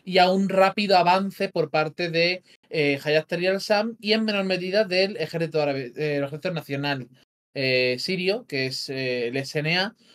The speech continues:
otra organización que es una, básicamente una organización paraguas que agrupa a todas las fuerzas que, eh, tierra-, están respaldadas por Turquía y funcionan como su proxy dentro del conflicto sirio y en otros, porque realmente, eh,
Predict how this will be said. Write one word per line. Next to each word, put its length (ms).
otra 560
organización 640
que 80
es 160
una, 200
básicamente 400
una 420
organización 320
paraguas 520
que 120
agrupa 380
a 120
todas 320
las 200
fuerzas 640
que, 640
eh, 40
tierra-, 280
están 320
respaldadas 500
por 220
Turquía 340
y 60
funcionan 480
como 240
su 180
proxy 420
dentro 360
del 120
conflicto 460
sirio 340
y 120
en 80
otros, 280
porque 220
realmente, 480
eh, 540